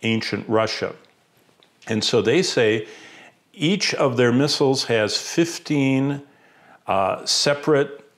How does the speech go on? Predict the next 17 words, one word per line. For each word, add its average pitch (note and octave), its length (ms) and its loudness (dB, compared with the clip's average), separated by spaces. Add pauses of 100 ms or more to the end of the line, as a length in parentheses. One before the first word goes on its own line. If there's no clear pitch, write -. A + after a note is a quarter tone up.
(180)
guidable B2 1000 0
missiles A#2+ 580 0
within A2+ 540 -2
the G#2 120 2
main A#2+ 640 0 (220)
gigantic A#2 580 -2
missile. A#2 420 0 (300)
It's - 200 -4
hypersonic. C3 800 -2 (360)
Each D3+ 220 -2
one C#3+ 160 2
of C3+ 140 0
those C3 320 4
is G#2+ 260 0
one B2+ 480 0
hundred C3+ 640 -2
times B2+ 580 -2